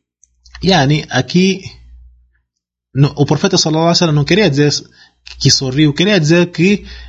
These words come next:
ele, ele estava contente ou, ou, ou estava satisfeito com ele ou uma coisa parecida.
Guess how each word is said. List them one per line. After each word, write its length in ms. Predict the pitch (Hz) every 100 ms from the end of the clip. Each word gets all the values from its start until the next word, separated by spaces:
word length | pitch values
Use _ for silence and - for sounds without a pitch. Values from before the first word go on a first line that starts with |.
| -
ele, 500 | 151 170 156 139 - - -
ele 140 | 180
estava 280 | 139 151 139
contente 600 | 131 120 131 139 139 135
ou, 380 | 147 147 143 - - _
ou, 340 | - 143 139 -
ou 40 |
estava 260 | 139 156 143
satisfeito 580 | 131 - - 147 143
com 160 | 131 131
ele 260 | 143 147 143
ou 200 | 160 156
uma 140 | 151
coisa 220 | 160 147
parecida. 520 | 131 131 147 120 107